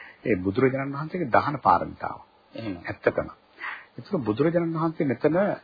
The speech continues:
Speaker 1: මහා දැන් අර ඒක හොඳටම තේරෙනවා අර,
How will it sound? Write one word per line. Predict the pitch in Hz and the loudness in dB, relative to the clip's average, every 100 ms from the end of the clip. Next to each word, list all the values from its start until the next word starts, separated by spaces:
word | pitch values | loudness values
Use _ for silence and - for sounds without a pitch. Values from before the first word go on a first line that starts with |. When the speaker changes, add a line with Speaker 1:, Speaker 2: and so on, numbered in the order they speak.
| - - - _ | -16 -20 -20 _
Speaker 1:
මහා | 104 98 127 | 0 2 4
දැන් | 104 90 85 | 4 2 0
අර | 82 | 0
ඒක | 80 - - 107 | -2 -6 -12 -6
හොඳටම | 101 90 127 131 | -2 2 2 4
තේරෙනවා | 127 123 127 151 185 120 - | 4 4 4 0 0 -4 -6
අර, | 101 | -8